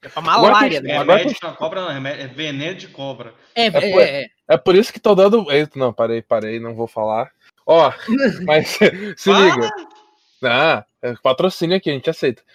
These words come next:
Speaker 2: Ó,
Speaker 3: Ah, tá.
Speaker 2: uma, uma, a gente pode separar o fim do mundo, eu acho que a gente pode fazer por duas categorias. Naturais ou causados pelo homem. Porque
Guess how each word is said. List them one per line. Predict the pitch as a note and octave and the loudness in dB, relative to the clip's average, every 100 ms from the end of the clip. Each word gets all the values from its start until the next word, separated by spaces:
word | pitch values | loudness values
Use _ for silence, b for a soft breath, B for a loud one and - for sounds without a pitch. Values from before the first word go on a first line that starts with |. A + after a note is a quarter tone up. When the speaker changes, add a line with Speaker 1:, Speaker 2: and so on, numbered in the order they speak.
| _ | _
Speaker 2:
Ó, | - C#3+ - _ _ | 4 4 4 _ _
Speaker 3:
Ah, | C3 | -14
tá. | C3 | -2
Speaker 2:
uma, | C#3+ C#3+ | 2 4
uma, | D3+ C3 | 4 4
a | C#3 | 2
gente | D#3 - | 0 0
pode | F3 - | 2 2
separar | F3+ - B2 B2 C3 A2+ G#2+ | -2 0 2 4 2 2 -6
o | |
fim | A2+ C3+ | -10 -8
do | A#2+ | -6
mundo, | A2+ B2 C3+ G#2+ - _ _ _ | -6 -8 -8 -10 -14 _ _ _
eu | B2+ | 0
acho | B2+ - | 0 -2
que | |
a | B2+ | -4
gente | |
pode | C#3+ B2+ | -2 0
fazer | C3 C3+ | -2 -4
por | C3+ A#2+ | -4 -4
duas | A2+ C#3 E3 - | -2 0 0 0
categorias. | E3 E3+ F3 D#3 - _ _ _ _ _ _ - | -2 -2 -4 -6 -8 _ _ _ _ _ _ -4
Naturais | C#3+ G#3 - D3+ A2 C#3 - - _ _ _ _ _ _ _ _ _ _ | 0 0 0 0 2 0 -4 -16 _ _ _ _ _ _ _ _ _ _
ou | - C#3+ | -2 0
causados | E3+ C#3+ D3+ - | 2 4 4 2
pelo | F3 F#3 | 2 2
homem. | A#2 G#2 G#2+ _ _ _ _ _ _ _ _ _ _ _ _ _ _ _ _ | 0 -4 -18 _ _ _ _ _ _ _ _ _ _ _ _ _ _ _ _
Porque | - | -4